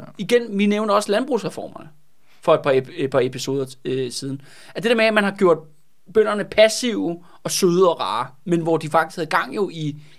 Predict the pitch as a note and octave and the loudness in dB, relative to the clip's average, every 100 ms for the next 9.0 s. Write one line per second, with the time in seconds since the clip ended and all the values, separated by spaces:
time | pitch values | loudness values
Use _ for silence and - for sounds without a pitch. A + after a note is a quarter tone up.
0 | - F3+ D#3+ D3 C#3 B2+ C3 - D#3+ F#3+ | -12 -4 0 0 0 0 0 0 2 2
1 | F3 F3 A#3+ C4 F#3 E3 C#3 A#2+ - B2+ | 2 0 2 0 0 -4 -6 -6 -10 -10
2 | - D3+ G#3+ B3+ F3+ C#3+ A#2+ C#2+ - B2 | -4 0 0 -2 -6 -6 -8 -10 -14 -14
3 | - D#3 A2+ A2+ - F3 G3+ A3 G#3+ - | -8 -4 -4 -6 0 2 2 4 4 4
4 | A3 G3+ G#3 G#3 E3 C3 C#3+ G3 - - | 2 0 0 0 0 0 -2 -2 -6 -20
5 | - F#3+ F3 F#3 D3+ D3 F3+ F3 E3 D#3+ | -4 0 2 2 4 2 2 0 0 0
6 | - E3 F3 F3 D3 C#3 D#3 D#3+ C3 - | -2 0 2 2 2 0 -2 -2 -6 -10
7 | - - - - - F3 G3+ A3 F3 D3+ | -20 -20 -20 -20 -2 2 4 4 2 -2
8 | C#3+ E3 D#3 C#3+ A#3 - - - - | 0 0 2 2 2 0 -10 -10 -12